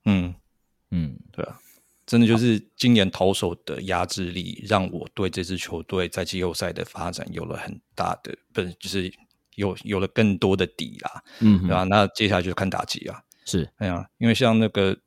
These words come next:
Speaker 1: 对光芒这系列赛，我觉得有，有几个年轻球-，我，我觉得还蛮关键的年轻球员，他没有打，他们没有打出来。Naylor、Jimenez，对吧？
Speaker 2: 对。
Speaker 1: 都还，都还蛮，就是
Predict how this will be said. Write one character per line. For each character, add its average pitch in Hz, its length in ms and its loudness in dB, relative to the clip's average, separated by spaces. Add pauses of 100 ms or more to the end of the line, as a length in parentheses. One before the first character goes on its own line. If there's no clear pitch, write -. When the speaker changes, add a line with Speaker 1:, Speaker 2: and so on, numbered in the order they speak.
Speaker 1:
对 110 140 2
光 101 180 2
芒 90 140 0
这 98 100 -4
系 95 140 -6
列 92 80 -2
赛， 95 100 0
我 90 80 0
觉 90 160 -6
得 95 80 -2
有， 92 400 -2 (200)
有 98 120 -2
几 92 200 -4
个 92 140 -4
年 90 180 -4
轻 101 120 0
球-， 90 200 -4 (180)
我， 107 240 -2
我 95 160 0
觉 101 180 -4
得 98 120 4
还 101 120 -4
蛮 95 160 0
关 101 160 0
键 98 140 0
的 92 60 0
年 90 80 -2
轻 85 80 -6
球 92 80 -4
员， 85 80 -2
他 92 100 0
没 95 80 2
有 87 100 0
打， - 220 -10
他 107 160 0
们 107 80 6
没 98 100 4
有 92 60 2
打 - 160 -4
出 - 140 -4
来。 - 60 -8 (500)
Naylor、 101 500 4 (220)
Jimenez， 98 480 -2 (720)
对 - 80 -6
吧？ - 80 -6
Speaker 2:
对。 101 160 8
Speaker 1:
都 110 140 0
还， 101 120 4 (220)
都 117 100 4
还 101 120 4
蛮， 90 340 0 (300)
就 98 100 -8
是 90 260 -8